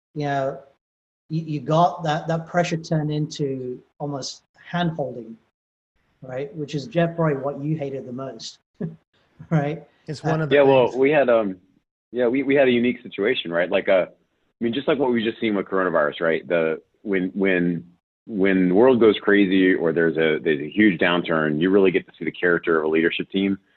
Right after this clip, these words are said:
Speaker 3: And what happened was we got, we were, we were really,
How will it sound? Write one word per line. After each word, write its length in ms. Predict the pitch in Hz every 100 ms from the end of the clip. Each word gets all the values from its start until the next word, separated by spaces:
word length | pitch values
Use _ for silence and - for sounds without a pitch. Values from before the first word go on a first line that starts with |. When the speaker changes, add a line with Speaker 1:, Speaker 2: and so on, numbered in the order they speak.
| _ _ _ 101
Speaker 3:
And 340 | 92 90 87
what 140 | 92
happened 360 | 95 110 - 92
was 300 | 85 85 80
we 120 | 90
got, 240 | 95 92 76 _ -
we 220 | 90 104
were, 180 | 104 95
we 260 | 85 - 110
were 140 | 110
really, 520 | 95 139 156 110 92